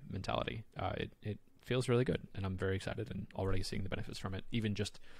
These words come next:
switching my mindset towards it's okay to spend <laughs> fifty dollars to get this,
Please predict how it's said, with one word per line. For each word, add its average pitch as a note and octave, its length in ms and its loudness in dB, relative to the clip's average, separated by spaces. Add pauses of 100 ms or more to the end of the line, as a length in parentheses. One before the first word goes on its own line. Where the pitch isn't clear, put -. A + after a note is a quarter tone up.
(300)
switching A#2+ 360 6
my G#2 60 4
mindset F#2+ 380 0
towards G2 420 0 (380)
it's - 160 4
okay G#2 300 4
to - 80 0
spend F#2 480 -2 (440)
<laughs> - 80 -20 (300)
fifty - 440 10
dollars G#2+ 400 8
to - 120 2
get - 200 10
this, - 260 6